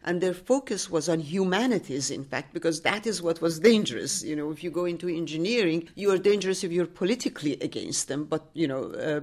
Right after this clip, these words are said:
humanities by nature question authority. So teaching English literature at that time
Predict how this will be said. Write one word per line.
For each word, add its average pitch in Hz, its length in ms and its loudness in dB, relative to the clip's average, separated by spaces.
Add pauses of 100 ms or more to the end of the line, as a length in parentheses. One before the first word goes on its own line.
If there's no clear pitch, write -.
humanities 202 840 -2
by 170 180 4
nature 180 560 0
question 185 600 -4
authority. 165 580 -6 (240)
So 220 420 2
teaching 262 680 0
English 180 540 -2
literature 175 480 -4
at 165 200 -12
that 160 200 -8
time 151 360 -6